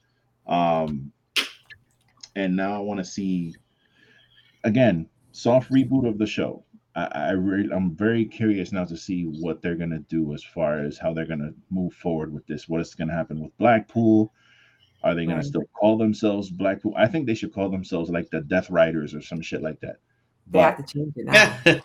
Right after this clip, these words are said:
Speaker 1: we'll
Speaker 2: The
Speaker 1: see
Speaker 2: Death
Speaker 1: what
Speaker 3: Yeah,
Speaker 1: they
Speaker 3: got
Speaker 1: do
Speaker 3: it.
Speaker 1: with this.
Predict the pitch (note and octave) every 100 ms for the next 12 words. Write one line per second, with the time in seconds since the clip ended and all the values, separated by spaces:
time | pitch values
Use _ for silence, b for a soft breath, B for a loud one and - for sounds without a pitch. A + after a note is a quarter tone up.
0 | _ - _ _ G#2+ G2 A2+ G#2 E3 B2
1 | A#2 G#2 G2+ F#2 F#2+ A2+ G#2+ G2 - _
2 | F2+ D#2 -